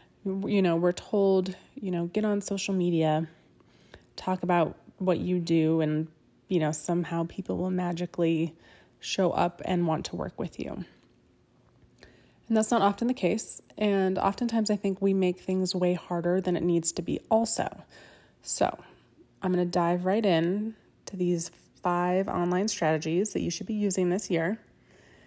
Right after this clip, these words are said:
And I'm gonna break them down, and we're gonna keep it simple and really straightforward. And I don't want you to overcomplicate this, but I also want you to think about how does this, or how are these strategies being used in your own business?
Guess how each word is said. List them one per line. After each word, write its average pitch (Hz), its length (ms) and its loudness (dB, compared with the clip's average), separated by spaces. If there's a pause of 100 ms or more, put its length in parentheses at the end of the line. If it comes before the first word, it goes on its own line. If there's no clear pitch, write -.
(360)
And 190 440 2
I'm 226 100 0
gonna 269 120 6
break 254 240 4
them 247 100 2
down, 254 300 4
and 185 120 2
we're 185 60 2
gonna 185 140 0
keep 185 200 -6
it 151 100 -6
simple 269 460 2 (560)
and 185 580 4
really 196 220 2
straightforward. 214 720 6
And 180 220 -2
I 170 60 2
don't 185 180 2
want - 100 -2
you 208 60 2
to 202 160 2
overcomplicate 202 560 -2
this, 233 240 2
but 185 140 -2
I 175 100 2
also 196 280 0
want 214 140 -2
you 214 60 -2
to 196 60 -6
think 185 160 -2
about 170 240 -2
how 214 400 -4
does 233 220 -2
this, 185 440 0 (460)
or 185 80 -2
how 214 320 0
are 220 160 2
these 196 200 -4
strategies 170 680 -4
being 180 360 -4
used 175 480 -2
in 170 140 -2
your 156 140 -2
own 151 140 -2
business? - 540 -6